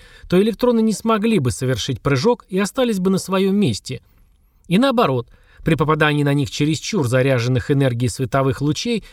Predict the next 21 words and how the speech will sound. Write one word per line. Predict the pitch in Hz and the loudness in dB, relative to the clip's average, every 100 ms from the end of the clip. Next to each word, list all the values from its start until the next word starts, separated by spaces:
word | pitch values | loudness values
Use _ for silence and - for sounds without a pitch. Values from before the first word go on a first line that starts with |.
| - | -8
они | 180 208 | 0 2
могут | 214 190 185 | 2 0 -2
перепрыгнуть | - 220 220 226 233 123 113 | 0 0 0 0 2 0 0
через | - 135 131 | 0 0 2
несколько | 156 - 123 113 | 0 -2 -6 -2
таких | 131 113 131 123 | -2 0 0 0
зон | 214 226 - - | 0 -2 -4 -6
и | 208 | 0
даже | 214 180 156 | 2 4 2
вылететь | 123 135 165 185 185 180 | 2 2 2 0 -2 -4
из | - | -4
своего | 147 139 123 143 | -2 0 2 2
атома. | 233 - 107 - - _ _ _ _ _ _ _ _ | 0 -2 -6 -8 -16 _ _ _ _ _ _ _ _
Это | 190 180 | -2 2
было | 156 147 | 2 2
выяснено | 131 185 262 - 214 | 2 0 0 -2 -2
человечеством | 170 170 170 180 185 - 170 | -2 -2 0 2 0 -2 -2
в | 135 | 0
начале | 120 - 135 139 | -2 0 0 2
двадцатого | 131 131 - 110 117 165 | 0 -2 -4 -6 -2 0
века. | 220 143 - | 0 -2 -6